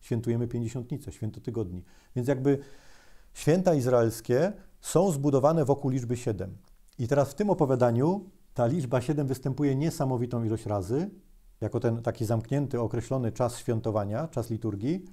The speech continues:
Co więcej, występuje tutaj schemat sześć plus jeden, bo proszę zobaczyć, sześć dni będziecie okrążać miasto jeden raz, a w siódmym dniu, prawda, czyli sześć plus jeden, w siódmym dniu okrążycie siedem razy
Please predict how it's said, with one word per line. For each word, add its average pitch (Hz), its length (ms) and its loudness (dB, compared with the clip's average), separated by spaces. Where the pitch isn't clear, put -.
Co 120 140 -2
więcej, 165 300 2
występuje 131 400 0
tutaj 143 160 0
schemat 147 360 -4
sześć 143 160 -4
plus - 220 -8
jeden, 92 220 -2
bo 107 80 -4
proszę 131 220 -4
zobaczyć, 117 380 -2
sześć - 480 0
dni 117 360 -2
będziecie 131 340 0
okrążać 123 420 0
miasto 117 260 -6
jeden 139 280 0
raz, 190 360 -2
a 123 180 2
w 120 80 -6
siódmym 143 600 -2
dniu, 120 540 0
prawda, 113 280 -4
czyli 117 160 -6
sześć 123 180 -4
plus - 220 -6
jeden, 120 220 -2
w 120 40 -8
siódmym 120 280 -2
dniu 147 300 -2
okrążycie 156 480 0
siedem 113 340 0
razy 110 360 -2